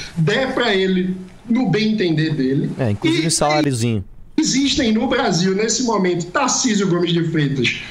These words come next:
Speaker 1: como governador de São Paulo, Romeu Zema como governador de Minas Gerais, Eduardo Leite como governador do Rio Grande do Sul, Ratinho Júnior como governador do Paraná. Enfim,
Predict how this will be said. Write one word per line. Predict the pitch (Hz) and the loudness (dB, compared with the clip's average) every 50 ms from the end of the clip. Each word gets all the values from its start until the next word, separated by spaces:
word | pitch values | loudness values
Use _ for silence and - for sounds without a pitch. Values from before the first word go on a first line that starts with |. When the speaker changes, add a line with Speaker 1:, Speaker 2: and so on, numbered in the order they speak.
| - - | -10 -4
Speaker 1:
como | - 277 262 240 214 | -2 0 0 0 0
governador | 214 220 208 208 214 202 202 196 175 160 160 156 147 | 0 0 0 0 0 0 0 0 0 0 0 0 0
de | 147 | 0
São | - 208 208 202 202 | 0 0 -2 -2 -2
Paulo, | - 143 135 131 131 135 131 131 - - - - - - - - - - - - | -2 -2 0 0 0 0 -2 -4 -6 -8 -14 -20 -20 -20 -20 -20 -20 -20 -10 -4
Romeu | - 214 285 254 233 247 233 220 | -2 0 0 2 0 0 0 0
Zema | 180 170 190 190 185 175 165 165 165 | 0 0 0 0 0 0 0 0 -2
como | 165 196 196 202 | 0 0 0 0
governador | 196 185 180 185 180 180 175 165 151 156 156 | 0 0 0 0 0 0 0 0 0 0 0
de | 147 151 151 | 0 2 0
Minas | 143 139 139 143 147 | 0 2 0 0 0
Gerais, | 165 185 151 127 127 120 117 117 120 - - - - | 0 0 0 -2 -2 -2 -2 -2 -2 -2 -4 -4 -2
Eduardo | 254 254 233 190 208 208 208 202 208 185 196 | -2 0 0 0 0 0 0 0 0 0 0
Leite | 180 165 165 165 165 160 160 - | 0 0 0 0 0 -2 -2 -4
como | - 165 165 156 | -4 -2 -2 -2
governador | 151 160 151 160 160 165 165 156 147 143 143 | 0 0 0 0 0 0 0 0 0 0 0
do | 143 151 | 0 0
Rio | 147 156 151 | 0 0 0
Grande | 143 135 139 139 147 | 0 0 0 0 0
do | 160 160 | 0 0
Sul, | - - - 147 143 143 151 147 - - - | 0 0 0 0 0 0 0 -4 -6 -8 -6
Ratinho | - - 302 285 - - 285 311 269 254 208 | -4 -2 -2 0 -2 0 0 0 0 0 0
Júnior | 165 151 190 208 208 202 190 170 - | 0 2 0 0 0 0 0 0 0
como | - 190 185 180 | 0 0 0 0
governador | 180 180 165 180 175 170 170 160 151 147 151 | 0 0 0 0 0 0 0 0 0 0 0
do | 147 147 | 0 0
Paraná. | - 180 185 185 185 175 170 185 190 - - 320 | 0 0 0 0 0 0 0 0 0 -2 -2 0
Enfim, | 339 339 - - - 277 226 202 165 151 | 0 0 -2 -2 -2 0 0 0 0 -2